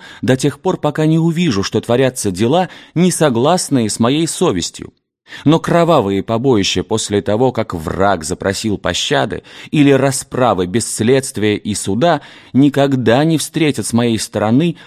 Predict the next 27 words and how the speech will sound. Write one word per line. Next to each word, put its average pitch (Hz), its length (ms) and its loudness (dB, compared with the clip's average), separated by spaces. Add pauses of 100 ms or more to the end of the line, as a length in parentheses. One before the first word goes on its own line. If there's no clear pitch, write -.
(100)
ни 135 300 6
поддержки, 104 840 0 (140)
ни 147 160 6
одобрения, 139 760 0 (200)
и 85 120 -8
вы 85 140 0
можете 95 380 0
быть 101 160 0
уверены, 92 440 0
что 90 180 -4
я 95 140 0
буду 117 300 0 (180)
противиться 127 680 0
им 147 160 2
словом 123 500 2
и 143 40 4
делом, 135 460 0 (220)
твердо 139 480 2
и 156 160 0
решительно, 117 760 -2 (220)
будут 135 400 2
ли 131 120 4
в 123 60 4
них 139 220 4
повинны 123 440 4
наши 120 260 2
сторонники 127 800 2